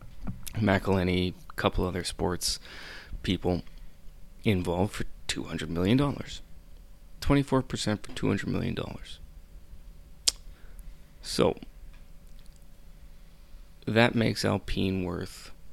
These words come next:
more than originally thought. The same with Aston Martin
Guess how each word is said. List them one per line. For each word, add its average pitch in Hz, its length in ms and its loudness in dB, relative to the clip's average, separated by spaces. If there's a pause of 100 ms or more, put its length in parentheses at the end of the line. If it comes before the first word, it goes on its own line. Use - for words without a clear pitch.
(120)
more 110 420 4
than 92 440 0 (1700)
originally 95 520 4
thought. - 320 0 (1700)
The 107 80 2
same 92 280 4
with 92 160 0
Aston 95 300 0
Martin 127 420 2